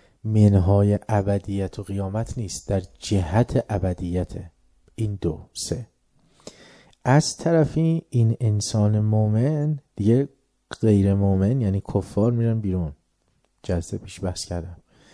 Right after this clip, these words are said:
این انسان مومن از طرفی یه چند صباحی رو در عالم ماده است و عالم اختیاره دنیا. الله تعالی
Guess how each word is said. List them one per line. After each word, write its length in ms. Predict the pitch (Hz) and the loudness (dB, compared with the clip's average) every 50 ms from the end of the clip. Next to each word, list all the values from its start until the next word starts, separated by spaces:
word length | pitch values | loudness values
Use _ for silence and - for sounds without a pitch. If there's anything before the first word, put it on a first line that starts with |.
| - - - - - - _ _ _ - | -20 -20 -20 -20 -20 -20 _ _ _ 0
این 280 | - 147 165 165 147 | 2 4 6 6 6
انسان 380 | 127 113 - - 107 107 107 107 | 6 4 2 2 4 4 4 4
مومن 360 | 107 107 107 107 117 147 151 | 4 4 4 4 2 2 2
از 160 | 135 113 - | 0 -2 0
طرفی 300 | - 117 127 135 131 156 | 0 2 2 2 2 0
یه 180 | 165 - 175 175 | 0 0 0 -2
چند 460 | - - - - 120 113 110 110 107 | -2 -6 -4 0 2 2 4 4 2
صباحی 800 | 104 - - - - 110 110 110 117 120 139 156 156 135 139 147 | 0 -2 -2 0 2 2 4 4 6 6 6 6 4 4 6 6
رو 120 | 139 131 | 6 6
در 220 | 120 113 107 101 98 | 6 4 2 0 0
عالم 440 | - - 107 104 98 98 95 95 98 | 0 0 2 2 2 2 2 0 0
ماده 440 | 98 95 95 90 87 - - 95 | 0 0 0 0 -2 -2 -4 -6
است 200 | 87 85 - - | -6 -4 -4 -6
و 20 | - | -6
عالم 420 | - - 104 98 92 90 87 90 - | -4 -2 -2 -2 -2 -4 -4 -4 -6
اختیاره 600 | - - - - - - 92 87 85 82 78 76 80 - _ _ _ _ _ _ _ _ _ _ _ _ _ _ _ _ _ - | -8 -10 -12 -12 -8 -4 -4 -2 -2 -2 -4 -8 -10 -14 _ _ _ _ _ _ _ _ _ _ _ _ _ _ _ _ _ -14
دنیا. 400 | 110 101 98 95 95 87 82 76 _ _ _ _ _ _ _ _ _ _ _ _ _ _ _ _ _ _ _ _ _ _ _ _ _ _ _ _ _ _ _ _ _ _ _ _ _ _ _ _ _ _ _ _ _ - | -12 -12 -10 -12 -12 -16 -18 -20 _ _ _ _ _ _ _ _ _ _ _ _ _ _ _ _ _ _ _ _ _ _ _ _ _ _ _ _ _ _ _ _ _ _ _ _ _ _ _ _ _ _ _ _ _ 2
الله 480 | 120 117 117 117 117 117 113 110 104 | 4 6 6 6 6 6 6 6 4
تعالی 720 | 101 - - 107 107 107 107 110 120 143 151 151 151 147 | 2 0 -2 0 0 0 0 0 -2 -2 -4 -4 -6 -6